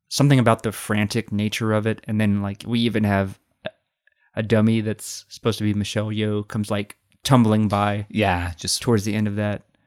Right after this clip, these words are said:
Speaker 2: boom. Yeah, just, just poor dead, you know, um, Corazon just gets, like, you know, uh, pulled all over the place. Yeah.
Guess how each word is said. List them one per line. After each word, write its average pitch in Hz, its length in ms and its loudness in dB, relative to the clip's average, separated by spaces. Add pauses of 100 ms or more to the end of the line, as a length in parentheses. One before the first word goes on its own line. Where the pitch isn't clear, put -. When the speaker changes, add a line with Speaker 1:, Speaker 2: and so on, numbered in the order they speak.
(140)
Speaker 2:
boom. 95 500 2 (100)
Yeah, 82 320 -2
just, - 260 -10 (320)
just - 240 -20 (840)
poor 104 180 0
dead, 85 400 0
you 107 80 -2
know, 82 240 -2 (180)
um, 85 560 -4 (380)
Corazon 82 400 0
just 85 180 -6
gets, - 160 -4
like, 82 160 -8 (160)
you 90 120 -14
know, 82 220 -8
uh, 80 320 -8 (380)
pulled 92 260 -4
all 85 240 0
over 85 160 -10
the - 80 -14
place. 85 340 -8
Yeah. 90 180 -10